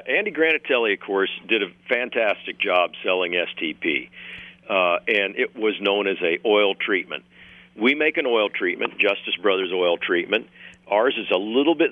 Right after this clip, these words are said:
thinner than S T P. S T P used to use, uh, uh, chemistry that was Z D D P, uh, you know, which is what they just removed out of motor oils. And, uh, because it would foul catalytic converters, et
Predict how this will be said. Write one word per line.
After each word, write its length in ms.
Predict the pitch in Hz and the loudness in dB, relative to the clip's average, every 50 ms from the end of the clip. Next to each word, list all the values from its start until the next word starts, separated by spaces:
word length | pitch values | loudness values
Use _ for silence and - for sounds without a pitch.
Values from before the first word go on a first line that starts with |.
| - - | -2 -2
thinner 240 | 143 127 123 123 120 | 0 0 0 0 0
than 200 | 107 110 101 101 | 0 0 0 0
S 120 | 95 90 - - | 0 -2 -2 -4
T 160 | - 95 92 | -2 -2 -2
P. 340 | - - 98 92 90 95 - - | -2 -2 -2 0 0 0 0 0
S 180 | 127 160 156 - - | 0 0 0 0 -2
T 120 | 190 180 - | -2 -2 -2
P 180 | - 160 147 | 0 -2 0
used 400 | 147 135 127 127 131 123 113 - | 0 0 0 0 0 -2 -2 -4
to 60 | 123 | -4
use, 440 | 113 107 107 107 104 104 104 104 90 98 - - - - | -2 0 2 2 2 0 0 -2 -4 -6 -10 -10 -4 -2
uh, 460 | 98 92 90 87 85 85 82 82 82 80 _ _ _ _ _ _ - - | 0 0 2 0 0 0 0 -2 -2 -6 _ _ _ _ _ _ -12 -8
uh, 260 | 98 90 85 80 76 - - _ _ _ | -6 -2 -2 -2 -4 -6 -10 _ _ _
chemistry 540 | - 135 139 131 - - - 117 107 107 104 | -2 0 0 0 -2 -2 -2 -2 -2 -2 0
that 220 | 90 95 92 - | 0 -2 -2 -2
was 200 | 101 92 95 92 90 87 92 | -2 -2 -2 -2 -2 -4 -4
Z 140 | 123 120 117 | -4 -2 -2
D 140 | 113 113 107 | -4 -4 -4
D 160 | 107 104 92 | -4 -6 -6
P, 400 | - - 92 78 71 64 - - - - - - - - - _ _ - 90 | -2 -2 -2 -2 -2 -6 -10 -16 -20 -20 -20 -20 -20 -20 -20 _ _ -10 -6
uh, 260 | 87 82 82 80 78 - | -4 -2 -2 -2 -2 -2
you 160 | 95 92 95 | -2 -2 0
know, 300 | 90 90 87 90 92 98 - _ _ _ _ _ _ _ _ - - | 2 2 2 0 -2 -4 -10 _ _ _ _ _ _ _ _ -10 -2
which 260 | 95 104 107 - 101 | 0 2 2 2 0
is 80 | 87 - - | -2 -2 0
what 200 | 95 95 - - | 0 0 0 -2
they 140 | 95 90 | -4 -4
just 280 | 82 - 104 98 - - | -2 -2 -4 -4 -4 -4
removed 400 | 110 98 92 92 90 92 90 - | -6 -6 -4 -4 -4 -4 -2 -2
out 180 | 87 87 90 90 | 0 0 0 0
of 60 | 95 | 0
motor 300 | 104 107 104 95 85 78 76 | 0 -2 0 0 -2 -2 -4
oils. 280 | 69 64 65 60 60 - - - - - - - - - _ _ _ - | -4 -4 -6 -8 -12 -14 -18 -20 -20 -20 -20 -20 -20 -20 _ _ _ -4
And, 540 | 113 98 95 92 92 92 92 90 90 82 - | -2 0 0 0 0 -2 -4 -6 -8 -6 -4
uh, 500 | 98 90 87 87 85 85 82 85 82 - - 90 | -2 -2 0 0 0 0 0 0 -2 -4 -4 -6
because 300 | 95 - - 101 85 92 | -6 -2 -2 0 0 -2
it 100 | 95 87 | -2 -4
would 160 | 90 87 - - | -6 -6 -4 -2
foul 480 | 107 98 92 95 92 92 92 90 92 - _ _ | 0 0 2 2 0 0 -2 -4 -6 -12 _ _
catalytic 460 | - 104 95 95 98 101 98 92 87 - | -4 -2 -2 0 0 0 -2 -2 -4 -6
converters, 560 | 98 92 82 90 95 92 92 92 92 82 78 | -8 -6 0 2 2 4 4 2 2 0 -2
et 80 | 82 | -4